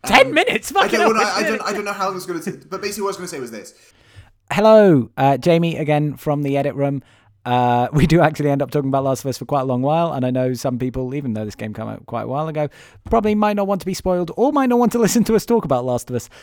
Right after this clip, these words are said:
Speaker 1: uh, for as long as we do. So, uh, if you do want to skip that, you can go to the, uh, one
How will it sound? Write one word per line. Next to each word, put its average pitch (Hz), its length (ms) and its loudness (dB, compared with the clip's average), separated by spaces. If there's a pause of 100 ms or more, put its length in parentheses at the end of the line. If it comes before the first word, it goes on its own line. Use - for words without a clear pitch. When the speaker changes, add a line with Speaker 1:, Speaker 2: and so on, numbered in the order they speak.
(160)
Speaker 1:
uh, 123 200 -2
for 127 140 -4
as 123 120 -2
long 139 160 2
as 123 80 0
we 139 80 0
do. 156 220 2 (220)
So, 139 280 0
uh, 135 140 -4
if 131 100 -4
you 143 80 -4
do 143 160 0
want 123 160 -4
to - 40 -18
skip - 220 -12
that, - 160 -10
you 110 80 -14
can 110 100 -8
go 107 140 -8
to 107 200 -12
the, 101 260 -10
uh, 104 220 -10
one 110 560 -8